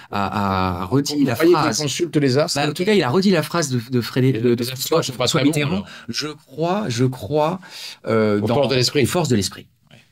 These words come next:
Speaker 1: Donc, qu'est-ce que c'est que les forces de l'esprit ? Alors, il y a l'esprit cartésien, mais les forces de l'esprit, pour moi, c'est en effet l'occulte. Le tarot, la tarologie, le marabout. Et je trouvais aussi intéressant, parce que les marabouts sont donc africains, hein, viennent tous d'Afrique, je trouvais intéressant aussi de se référer à un personnage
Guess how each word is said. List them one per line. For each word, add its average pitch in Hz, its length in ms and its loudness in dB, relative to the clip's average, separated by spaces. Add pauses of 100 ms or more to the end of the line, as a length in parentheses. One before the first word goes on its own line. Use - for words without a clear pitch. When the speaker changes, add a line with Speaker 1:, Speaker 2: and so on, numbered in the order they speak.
(200)
Speaker 1:
Donc, 98 140 -4
qu'est-ce 147 180 0
que 143 80 0
c'est 135 140 0
que 120 80 -4
les 107 80 -2
forces 113 220 -4
de 107 40 0
l'esprit ? 101 360 -4
Alors, 76 120 -12
il 104 60 -2
y - 20 2
a 110 60 2
l'esprit 110 340 2
cartésien, 113 680 0
mais 127 80 2
les 117 100 2
forces 185 400 -2
de 127 80 2
l'esprit, 123 480 0
pour 123 180 -12
moi, 120 320 -4 (260)
c'est 139 180 0
en 131 100 4
effet 131 240 4
l'occulte. 113 600 0 (260)
Le 117 200 4
tarot, 117 420 2
la 127 100 0
tarologie, 107 720 0
le 135 80 2
marabout. 104 340 0 (260)
Et 131 60 0
je 143 80 2
trouvais 156 260 2
aussi 180 220 4
intéressant, 151 440 2
parce 135 120 0
que 127 60 0
les 117 120 2
marabouts 117 380 2
sont 107 240 -4 (100)
donc 101 180 -4 (200)
africains, 131 500 -2
hein, 135 380 0
viennent 101 160 -2
tous 110 180 -8
d'Afrique, 110 460 -4 (360)
je - 80 -14
trouvais 131 180 -2
intéressant 131 580 2
aussi 139 260 0
de 131 120 0
se 120 160 0
référer 123 500 0
à 120 80 0
un 104 80 0
personnage 123 680 -2